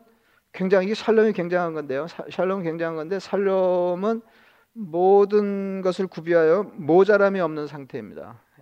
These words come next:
예, 모든 것을 구비하여 모자람이 없다. 아, 이게 이제, 이게 샬롬인데요. 어, 이게 삶에 모자람이 없다 하는 말도 이렇게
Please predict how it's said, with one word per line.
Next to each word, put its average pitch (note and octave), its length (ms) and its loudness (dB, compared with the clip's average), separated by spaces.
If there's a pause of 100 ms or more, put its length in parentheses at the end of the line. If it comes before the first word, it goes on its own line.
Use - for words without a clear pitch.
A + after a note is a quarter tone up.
예, C#3 120 -20
모든 E3+ 360 -4
것을 F3 240 -4
구비하여 D#3 380 -2
모자람이 D3 420 -2
없다. B2+ 560 -12 (100)
아, A#2+ 180 -6
이게 F3 200 -4
이제, F#3+ 260 0
이게 F#3 220 -4
샬롬인데요. G3+ 720 -4 (1120)
어, E3+ 920 6
이게 F#3+ 180 0
삶에 G#3 460 4
모자람이 G#3+ 500 4
없다 F3 640 4
하는 G3 180 -2
말도 E3 640 2 (300)
이렇게 E3 100 -14